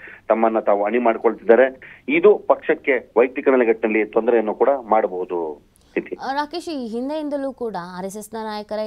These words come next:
Speaker 2: ಎಂಟ್ರಿ ಆಗುತ್ತೆ, ಹೈಕಮಾಂಡ್ ನಾಯಕರು ಬುದ್ಧಿ ಹೇಳ್ತಾರೆ, ಆದ್ರೂ ಕೂಡ ದಿನದಿಂದ ದಿನಕ್ಕೆ ಇದು ಹೆಚ್ಚಾಗ್ತಾನೆ ಇದೆ. ವಿಜಯೇಂದ್ರ ಅವರಿಗೆ ಹೆಜ್ಜೆ ಹೆಜ್ಜೆಗೂ ಕೂಡ ಸವಾಲು ಎದುರಾಗ್ತಿದೆ. ಹಾಗಂತ ಅಸಮಾಧಾನಿತರನ್ನ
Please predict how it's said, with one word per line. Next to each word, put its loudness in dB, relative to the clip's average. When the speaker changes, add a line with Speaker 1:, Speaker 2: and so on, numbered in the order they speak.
Speaker 2:
ಎಂಟ್ರಿ -12
ಆಗುತ್ತೆ, -10
ಹೈಕಮಾಂಡ್ -12
ನಾಯಕರು -12
ಬುದ್ಧಿ -10
ಹೇಳ್ತಾರೆ, -10
ಆದ್ರೂ -8
ಕೂಡ -10
ದಿನದಿಂದ -8
ದಿನಕ್ಕೆ -10
ಇದು -8
ಹೆಚ್ಚಾಗ್ತಾನೆ -10
ಇದೆ. -16
ವಿಜಯೇಂದ್ರ -6
ಅವರಿಗೆ -6
ಹೆಜ್ಜೆ -2
ಹೆಜ್ಜೆಗೂ -4
ಕೂಡ -8
ಸವಾಲು -4
ಎದುರಾಗ್ತಿದೆ. -10
ಹಾಗಂತ -2
ಅಸಮಾಧಾನಿತರನ್ನ -4